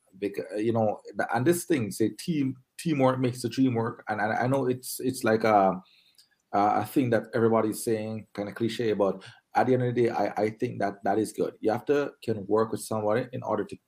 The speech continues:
gain success. You know, it's just like, it's just like with me,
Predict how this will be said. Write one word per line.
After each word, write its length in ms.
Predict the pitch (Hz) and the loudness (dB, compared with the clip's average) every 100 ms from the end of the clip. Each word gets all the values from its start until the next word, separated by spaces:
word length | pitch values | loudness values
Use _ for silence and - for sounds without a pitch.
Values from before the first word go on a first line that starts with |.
| _ | _
gain 220 | 110 110 | 0 0
success. 480 | - 87 - 69 - | -2 -6 -4 -6 -4
You 80 | 92 | -2
know, 120 | 101 | 0
it's 100 | 104 | 0
just 140 | 117 | 0
like, 220 | 107 98 92 - - - _ _ _ _ _ _ _ _ _ | 2 2 0 -12 -20 -20 _ _ _ _ _ _ _ _ _
it's 100 | 117 | 2
just 140 | 131 | 6
like 240 | 131 262 - | 8 6 4
with 180 | 120 113 | 2 4
me, 480 | 117 135 139 139 | 4 4 2 -2